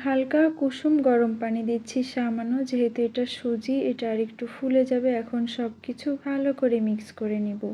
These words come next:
কে কোথা থেকে দেখছেন সবাই কমেন্ট করে জানাবেন। আমার কাছে না অনেক বেশি ভাল লাগে সুজির কেকটা, একদম অন্যরকম একটা টেস্ট। এখন দিয়ে দিচ্ছি বেকিং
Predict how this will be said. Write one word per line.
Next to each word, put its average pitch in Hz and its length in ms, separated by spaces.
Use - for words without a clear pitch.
কে 311 140
কোথা 269 200
থেকে - 200
দেখছেন 240 420
সবাই 247 300
কমেন্ট 233 360
করে 240 200
জানাবেন। 226 520
আমার 269 240
কাছে 285 300
না 262 80
অনেক 285 220
বেশি 262 280
ভাল 262 300
লাগে 262 220
সুজির 233 480
কেকটা, 208 380
একদম 247 240
অন্যরকম 247 480
একটা 214 180
টেস্ট। 208 280
এখন 269 300
দিয়ে 277 220
দিচ্ছি 269 300
বেকিং 233 360